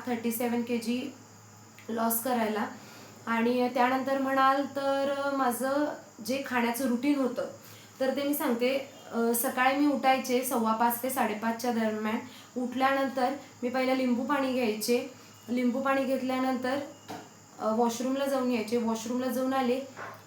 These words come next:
की रेडी व्हायचे आणि ग्राउंडला जायचे. दीड तास मी सकाळचा एक्सरसाइज ठेवलंच होतं माझ्यासाठी,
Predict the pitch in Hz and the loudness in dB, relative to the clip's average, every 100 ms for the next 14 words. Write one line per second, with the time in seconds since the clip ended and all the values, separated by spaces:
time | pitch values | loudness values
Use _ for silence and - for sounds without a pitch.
0 | - 254 240 262 285 262 - 269 294 - | -4 4 4 4 2 0 -2 -2 -2 -4
1 | - - - 233 240 247 233 240 247 269 | -12 -20 -12 -2 2 2 4 4 4 2
2 | 269 247 233 247 247 285 - 208 311 302 | 2 2 0 0 -2 -2 -2 2 2 2
3 | 285 285 285 285 247 240 240 262 247 - | 0 2 0 0 2 2 2 0 0 0
4 | 240 - 247 240 285 233 220 262 254 247 | 0 0 0 0 2 4 2 2 -2 0
5 | 226 208 220 233 214 | 0 0 -2 -2 -2